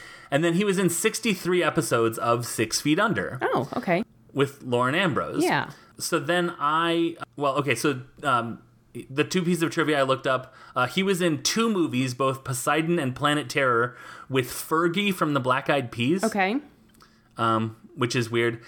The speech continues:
Speaker 1: And then this piece of trivia tickled me for its inclusion at all on his I M D B page.
Speaker 2: Okay.
Speaker 1: It says, "Friends with Debra Messing."
Speaker 2: Oh.
Speaker 1: So that's a piece of trivia that someone was like, "This is important."
Speaker 2: Uh-huh.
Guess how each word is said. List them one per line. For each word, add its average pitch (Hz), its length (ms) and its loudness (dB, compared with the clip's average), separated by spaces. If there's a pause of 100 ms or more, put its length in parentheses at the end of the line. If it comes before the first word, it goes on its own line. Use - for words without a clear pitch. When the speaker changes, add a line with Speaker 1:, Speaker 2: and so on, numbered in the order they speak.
(220)
Speaker 1:
And 147 140 2
then 160 280 2
this 180 220 -2
piece 202 260 0
of 175 60 4
trivia 160 340 2
tickled 180 460 -2
me 151 160 2
for 147 420 0
its 151 280 0
inclusion 151 640 0
at 123 100 4
all 127 220 2
on 131 120 0
his 127 140 -2
I 123 80 0
M 123 100 0
D 120 80 -4
B 135 160 0
page. 151 280 2
Speaker 2:
Okay. 156 80 -4
Speaker 1:
It 123 120 -4
says, 123 340 -2 (180)
"Friends 131 420 0
with 147 220 -2
Debra 147 300 2
Messing." 110 460 0 (340)
Speaker 2:
Oh. 170 500 0
Speaker 1:
So - 340 -2 (280)
that's 123 280 0
a 147 60 0
piece 127 340 -2
of 123 80 -4
trivia 117 280 2
that 110 160 -2
someone 120 240 0
was 120 160 0
like, 117 280 2 (200)
"This 143 320 0
is 120 120 0
important." 131 640 0
Speaker 2:
Uh-huh. 214 360 0